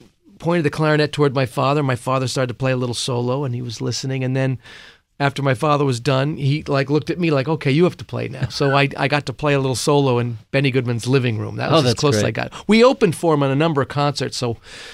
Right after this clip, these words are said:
Speaker 1: that was fun too. To go, that was the first time I got to Los Angeles, was, uh, opening for Benny Goodman with my father.
Speaker 2: And then, uh, Rosemary Clooney is somebody else you did an album of duets with.
Speaker 1: Yeah.
Speaker 2: In addition to supporting her as a,
Speaker 1: Yeah,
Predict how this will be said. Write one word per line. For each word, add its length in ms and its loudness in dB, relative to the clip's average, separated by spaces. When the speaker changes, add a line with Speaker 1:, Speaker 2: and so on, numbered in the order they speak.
Speaker 1:
that 140 2
was 160 -4
fun 260 -2
too. 260 -2
To 80 -16
go, 160 -4
that 80 -2
was 100 -2
the 60 -8
first 320 -2
time 180 2
I 60 2
got 160 0
to 80 -2
Los 260 0
Angeles, 500 -2
was, 360 -6
uh, 160 -6
opening 400 -4
for 140 -8
Benny 240 -2
Goodman 320 -2
with 120 -8
my 140 -8
father. 440 -10
Speaker 2:
And 220 4
then, 260 6
uh, 160 8
Rosemary 500 6
Clooney 440 0
is 80 -6
somebody 340 2
else 300 2
you 80 0
did 200 2
an 120 4
album 240 4
of 120 -2
duets 460 2
with. 460 0
Speaker 1:
Yeah. 260 2
Speaker 2:
In 140 6
addition 480 4
to 260 4
supporting 480 -2
her 240 0
as 240 -4
a, 260 -2
Speaker 1:
Yeah, 200 0